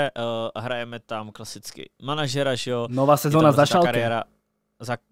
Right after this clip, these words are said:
Speaker 1: přesně, je tam kariéra za Crystal Palace, teď tam začala nová sezóna až za Schalke, takže do který se prostě můžete zapojit vlastně všichni, všichni, kdo chcete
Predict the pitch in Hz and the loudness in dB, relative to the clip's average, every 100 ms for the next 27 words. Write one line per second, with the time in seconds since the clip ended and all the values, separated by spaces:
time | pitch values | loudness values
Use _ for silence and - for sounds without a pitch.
0 | - 123 - 123 123 117 131 127 127 123 | -10 -8 -4 -4 -4 -2 0 0 0 -4
1 | 131 143 - 131 - 143 131 139 120 123 | -6 -4 -2 -2 -2 -6 -4 -4 -4 -4
2 | 135 123 123 120 113 - - 113 123 98 | -6 -4 -2 -2 -4 -8 -8 -6 -6 -6
3 | - 101 120 123 - 147 147 151 147 - | -6 -4 -2 -2 0 -2 0 0 0 -2
4 | - _ _ - 117 101 104 123 117 110 | -14 _ _ -6 -4 -4 -6 -2 0 0
5 | 117 131 117 127 110 - 110 110 107 107 | -2 -2 -4 -4 -8 -10 -10 -8 -8 -6
6 | 113 107 - 104 185 - - 139 - 131 | -6 -6 -8 -8 -8 -10 -8 -6 -8 -10
7 | 123 - - 117 - 117 110 98 98 90 | -10 -10 -12 -12 -12 -10 -10 -8 -6 -6
8 | 82 52 - - 120 151 156 | -6 -10 -10 -8 -4 -2 -2